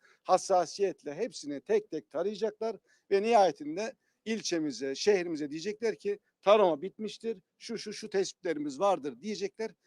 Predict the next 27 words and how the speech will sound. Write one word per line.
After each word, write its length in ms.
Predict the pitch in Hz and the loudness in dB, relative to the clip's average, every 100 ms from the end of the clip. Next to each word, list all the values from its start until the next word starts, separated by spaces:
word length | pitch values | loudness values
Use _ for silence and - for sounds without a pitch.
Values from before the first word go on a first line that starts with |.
| _ - | _ 0
ve 120 | 208 | 0
biz 160 | 311 | 0
de 80 | 214 | 2
rahatlayacağız. 640 | 180 135 - - - - _ _ _ _ _ | 2 2 -2 -20 -20 -20 _ _ _ _ _
Ben 140 | 190 185 | -2 2
tekrar 380 | 208 190 190 - _ _ | 2 4 0 0 _ _
ekranları 520 | 175 180 185 180 170 | -8 -4 -2 -2 -2
başında 380 | 160 147 160 143 | -4 -4 -8 -8
bizi 180 | 156 165 | -8 -10
izleyen 280 | 139 151 143 | -8 -6 -6
vatandaşlarımız 720 | 151 160 151 143 156 143 139 | -6 -4 -6 -6 -8 -6 -6
olmak 340 | 147 160 170 - | -6 -6 -8 -10
üzere 360 | 110 117 127 - _ _ | -14 -14 -14 -16 _ _
bütün 340 | 185 - 220 165 | -16 -10 -8 -6
buradaki 520 | 151 151 - 151 139 _ _ _ - | -6 -6 -6 -8 -8 _ _ _ -4
kıymetli 560 | 175 165 156 - 175 - _ _ | -2 -2 -4 -6 -6 -6 _ _
kardeşlerimize 920 | 165 175 147 135 139 127 131 170 185 - _ _ _ | 4 4 4 -4 -6 -6 -8 -8 -10 -12 _ _ _
geçmiş 380 | 175 160 151 - | -6 -4 -10 -6
olsun 320 | 135 - 113 | -6 -6 -14
dileklerimi 560 | 127 131 - 120 113 107 _ _ | -12 -12 -10 -14 -14 -18 _ _
iletmek 380 | 139 139 110 - | -10 -8 -14 -18
istiyorum. 280 | - 92 _ _ | -20 -20 _ _
Teşekkür 380 | 143 - 131 120 | -16 -12 -14 -14
ediyorum. 280 | 113 - _ _ _ _ | -18 -18 _ _ _ _
Sayın 260 | 135 139 | -12 -12
Bakanım, 280 | 127 123 139 | -12 -12 -10
buyurun. 300 | 139 - | -12 -14